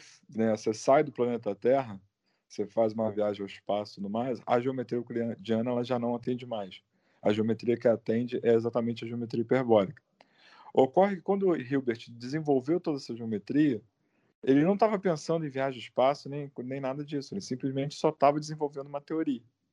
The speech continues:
"Ah, mas pra que que isso serve?" Não sei.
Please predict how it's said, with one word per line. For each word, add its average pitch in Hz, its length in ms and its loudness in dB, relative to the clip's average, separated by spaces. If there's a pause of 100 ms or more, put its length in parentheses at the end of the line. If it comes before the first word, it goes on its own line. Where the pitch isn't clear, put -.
(1200)
"Ah, 196 140 4
mas 190 220 2
pra 160 220 2
que 190 140 0
que 190 60 -8
isso 175 140 -4
serve?" 98 580 0 (520)
Não 403 200 -8
sei. 165 420 0